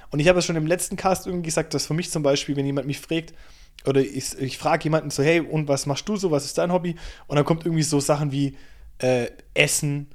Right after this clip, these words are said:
oder Schlafen oder, das sind für mich, ah, das sind für mich einfach keine Hobbys. Das ist einfach nicht für mich die Definition von Hobby. Und, ähm, da haben wir einfach festgestellt, dass es einfach Menschen gibt, die halt einfach, mh, ja, wie soll ich sagen, nicht, nicht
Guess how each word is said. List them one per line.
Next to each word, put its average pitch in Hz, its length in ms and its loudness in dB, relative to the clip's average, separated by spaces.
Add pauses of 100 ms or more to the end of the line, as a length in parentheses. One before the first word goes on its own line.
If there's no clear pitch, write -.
(420)
oder 127 600 2 (640)
Schlafen 147 960 2
oder, 139 300 0 (540)
das 117 120 -6
sind 147 100 -4
für 156 100 -2
mich, 151 200 -8 (120)
ah, 165 240 0
das 131 240 -8
sind 139 80 -4
für 147 80 2
mich 160 140 0
einfach 170 160 -2
keine 151 240 0
Hobbys. 135 480 0 (140)
Das 139 120 -6
ist 160 60 2
einfach 165 220 4
nicht 165 140 0
für 175 60 -2
mich 180 160 -2
die 165 60 -8
Definition 156 460 -2
von 139 140 -2
Hobby. 175 280 -2 (340)
Und, 147 320 2
ähm, 139 340 2 (340)
da 147 80 4
haben 185 100 6
wir 202 80 4
einfach 185 160 4
festgestellt, 196 720 2
dass 147 160 0
es - 20 -6
einfach 165 240 -2
Menschen 170 340 0
gibt, 208 200 -4
die 165 100 0
halt 180 120 0
einfach, 185 420 0 (680)
mh, 170 320 -6 (200)
ja, 151 200 0
wie 180 60 4
soll 170 120 2
ich 160 60 -2
sagen, 160 200 6
nicht, 208 240 0
nicht 214 340 -2